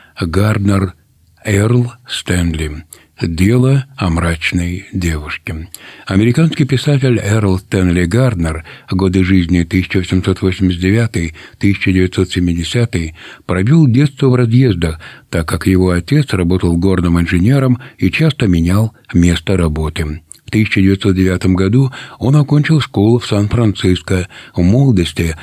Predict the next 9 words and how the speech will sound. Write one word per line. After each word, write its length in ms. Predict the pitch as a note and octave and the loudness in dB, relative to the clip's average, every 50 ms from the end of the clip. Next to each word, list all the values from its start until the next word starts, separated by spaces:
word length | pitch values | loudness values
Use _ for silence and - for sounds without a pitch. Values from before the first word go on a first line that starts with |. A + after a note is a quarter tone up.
| - - - | -18 -14 -8
Гарднер 640 | - E2+ E2 F#2+ F2+ F2+ F2+ E2+ F2 F#2+ F#2+ G2 F#2+ - | -6 -4 -2 0 0 0 -2 -2 -2 -2 -2 -2 -4 -4
отличался 640 | G2+ F#2 F#2+ F#2+ F#2 - - F#2 F2+ - - G2 | -4 -2 0 0 -2 0 -2 -2 -2 0 0 0
буйным 480 | E2+ E2 F2+ F#2 F#2 F2+ F#2+ F#2 F#2+ G2 | 0 2 2 2 2 2 2 2 2 2
нравом, 500 | G2+ G#2 A#2+ A#2 G#2 E2 D#2 D#2 D#2 D2+ - - - - - - - | 2 2 2 2 0 0 -2 -4 -6 -8 -12 -16 -20 -20 -16 -8 -4
поэтому 460 | F2+ E2+ F2 F2 - F#2+ F2+ F#2 F#2 | -2 -2 0 0 0 2 2 2 2
и 60 | F2+ | 2
не 80 | F#2 F#2+ | 0 0
окончил 520 | F#2 F#2 - G2+ G2+ F#2+ - G2 G2 F#2+ | -2 -2 0 0 0 0 0 0 0 2
университет. 840 | G2 G2+ G2+ G2 G#2 G#2 - - C3+ B2+ - - F2 D#2+ D#2 - | 2 2 2 2 0 -2 -4 -2 -4 -2 0 -2 -2 -2 -4 -10